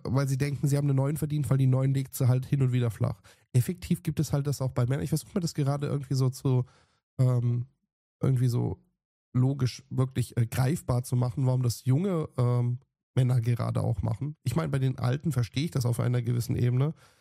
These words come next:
aber hier muss es halt, ich glaube, selbst wenn sie hier eine Frau haben könnten, und ich denke mal, da ist auch sehr viel Instagram und so weiter,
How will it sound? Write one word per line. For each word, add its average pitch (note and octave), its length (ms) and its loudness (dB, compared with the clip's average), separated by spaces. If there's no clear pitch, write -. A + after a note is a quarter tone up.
aber C3 220 0
hier C#3 100 2
muss F3 180 -2
es D#3 140 -4
halt, D3 220 -2
ich - 180 -2
glaube, D#3 520 0
selbst C3+ 440 0
wenn D#3+ 160 0
sie D3+ 100 0
hier C#3 160 2
eine C#3 140 0
Frau C3 560 -2
haben D3 240 -2
könnten, D#3+ 440 -2
und C#3 140 0
ich D#3+ 120 -8
denke G3+ 200 -2
mal, D#3+ 120 0
da C#3+ 80 0
ist C#3+ 100 -2
auch B2+ 100 -2
sehr C#3 220 -2
viel C#3 180 -4
Instagram C3+ 720 -2
und C3 100 -2
so B2+ 140 -2
weiter, C#3+ 380 -2